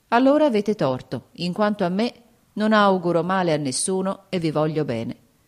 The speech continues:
"Lo credo, Saint John, perché so che siete incapace di desiderar male a nessuno,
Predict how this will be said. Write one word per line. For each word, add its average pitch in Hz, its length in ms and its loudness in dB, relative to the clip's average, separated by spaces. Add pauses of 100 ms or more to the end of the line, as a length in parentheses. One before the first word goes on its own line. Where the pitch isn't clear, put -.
(440)
"Lo 196 180 -2
credo, 196 360 2
Saint 160 260 -6
John, 151 320 0
perché 165 260 -4
so 202 240 2
che 170 140 -4
siete 156 320 -2
incapace 156 720 -2
di 160 100 -4
desiderar 151 580 -2
male 151 360 -2
a - 20 -4
nessuno, 151 600 -4